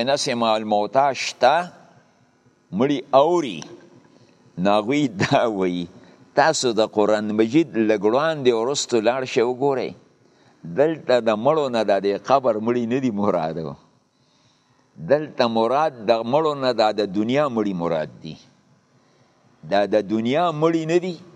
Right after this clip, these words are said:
دوی ته که دا قرآن مجید د الحمد نه تر د والناس پورې ختم کې نه اوري.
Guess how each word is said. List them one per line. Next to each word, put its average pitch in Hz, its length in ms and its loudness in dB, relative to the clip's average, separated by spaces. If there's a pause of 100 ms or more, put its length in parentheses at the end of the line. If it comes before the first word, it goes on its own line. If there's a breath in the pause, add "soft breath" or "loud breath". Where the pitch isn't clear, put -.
(680)
دوی 143 320 -2
ته 147 160 2
که 123 180 2
دا 117 160 0
قرآن 120 380 0
مجید 120 420 0
د 123 60 4
الحمد 139 500 0
نه 127 200 2
تر 117 240 0
د 110 60 -2
والناس 123 560 0
پورې 113 280 2
ختم 143 400 0
کې 110 120 2
نه 107 180 -2
اوري. 87 280 -4